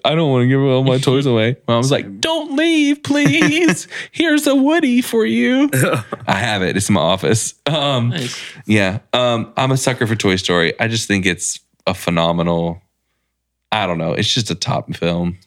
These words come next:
Speaker 1: There's
Speaker 2: Sure.
Speaker 1: not much more to say than that. I think Toy Story two and three are fantastic.
Speaker 3: Mm-hmm.
Speaker 1: Four is pretty good, pretty darn good. I think there's a lot of great elements to the way that kinda is just, like, it's not Toy Story. It kind of took a different path a bit.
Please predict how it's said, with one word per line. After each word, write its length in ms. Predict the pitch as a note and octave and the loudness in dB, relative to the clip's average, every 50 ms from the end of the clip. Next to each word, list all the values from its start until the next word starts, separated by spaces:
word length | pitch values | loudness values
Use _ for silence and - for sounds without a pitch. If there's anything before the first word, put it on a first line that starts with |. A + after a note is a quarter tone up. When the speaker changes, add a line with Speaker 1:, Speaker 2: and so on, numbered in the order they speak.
| _ - _ _ - | _ -20 _ _ -2
Speaker 1:
There's 140 | - A#2 A2+ | 0 0 2
Speaker 2:
Sure. 80 | G2+ | 2
Speaker 1:
not 140 | - A2+ G2+ | 0 0 0
much 220 | G2 F#2+ F#2+ - - | -2 -2 -4 -2 -2
more 120 | F#2 F2 | 0 0
to 60 | E2+ F2 | 0 0
say 240 | - E2+ E2+ E2+ | 0 0 0 2
than 140 | E2 E2+ E2+ | 2 0 0
that. 380 | E2+ E2 E2+ E2+ D#2+ - - - _ - - - - - - - - | 0 0 0 0 -2 -2 -6 -12 _ -20 -20 -20 -20 -20 -18 -10 -6
I 80 | - A2+ | -4 -2
think 200 | A#2 C3 G2 G2 | -2 -2 -2 -2
Toy 160 | - B2 A2 | 0 0 0
Story 460 | G#2+ G#2 - G#2+ G2+ G2+ G#2 G2 G2 _ _ _ _ _ - | 0 0 0 2 2 2 0 -2 -4 _ _ _ _ _ -4
two 240 | - C3 A#2+ A#2+ A#2 | 0 2 2 2 2
and 260 | F#2+ A#2+ B2 B2+ B2+ | 2 2 2 0 0
three 180 | - A#2 A#2 A#2 | 2 2 2 2
are 80 | A#2 | 2
fantastic. 960 | G#2+ - - - A2+ A2+ A2 G#2+ A#2 G#2+ G#2+ A2+ A2 - A2 G#2+ F#2+ F#2+ - - - - - - | 0 -2 -2 -2 -2 -2 0 -2 -2 -2 -2 -4 -2 -2 0 0 0 0 -2 -6 -12 -16 -10 -6
Speaker 3:
Mm-hmm. 180 | G#2 G2+ G2 | -4 -2 0
Speaker 1:
Four 260 | G2+ C#3 C#3+ D3+ D3+ D#3 | 0 2 2 4 2 2
is 100 | D3+ D3+ | 0 0
pretty 260 | - - D3 C#3 C#3 | 0 0 2 2 2
good, 300 | C3 B2 A#2 A#2 F#2 - | 2 2 2 2 0 0
pretty 220 | - - C3 C3+ C3 | 0 2 2 2 2
darn 280 | B2 B2 B2 B2+ B2+ | 2 0 0 0 0
good. 400 | B2+ B2+ B2 B2+ C3 C3 C3 - | 0 2 2 2 2 0 0 0
I 80 | - G#2+ | -2 -2
think 200 | G#2+ A#2+ A#2 G#2+ | -2 0 0 0
there's 140 | A2 G#2 G#2 | 0 0 0
a 60 | G2 | 0
lot 240 | F2 F2+ F#2 F#2+ F#2 | 2 4 4 4 2
of 260 | F#2+ F2+ F#2+ - - - - - - - _ | 0 -2 -4 -12 -20 -20 -20 -20 -20 -18 _
great 280 | - - G#2+ A2 G#2 - | -2 0 2 2 2 0
elements 460 | F#2+ G#2 G#2 G#2 G#2 G#2 F2 - - | 0 2 2 2 0 0 -2 -4 -4
to 100 | - F#2+ | -2 0
the 80 | F#2+ F#2 | 2 2
way 160 | F#2 F#2+ F#2 F2+ D#2 | 2 2 2 0 0
that 80 | D2+ - | -2 -4
kinda 280 | - F#2 F2+ F2 F2 | -2 -2 0 0 0
is 80 | F2 F2 | 0 -2
just, 180 | F2 E2+ - - | -4 -4 -2 -2
like, 260 | E2+ D#2+ D2+ - - - | 0 -2 -2 -4 -4 -4
it's 200 | G#2 G2 - G2 | -4 -4 -2 -2
not 380 | G#2+ A2 A2 - - - - | -2 0 0 -2 -4 -6 -6
Toy 200 | - - A2 A2 | -2 0 2 2
Story. 200 | G#2 - A2+ G2+ - | 2 0 0 0 0
It 240 | - A2 A2 - - | 0 -2 -4 -4 -8
kind 180 | - - A#2+ A2+ | -6 -4 -2 -2
of 160 | G2+ F#2+ G2 - - - - - - - _ - | -2 -4 -6 -12 -20 -20 -20 -20 -20 -16 _ -4
took 180 | - C#3+ C3+ | -4 -2 -2
a 40 | C3+ | -2
different 400 | B2 A2+ A2+ A#2 - B2 - - | 0 0 -2 0 0 -2 -2 -2
path 440 | - - G#2 G2+ G#2 A2 A#2 A#2 - | 0 0 0 0 0 -2 -2 -2 -2
a 80 | - A#2 | -2 0
bit. 360 | A#2+ A#2+ B2+ B2+ - - | 2 2 2 0 -2 -4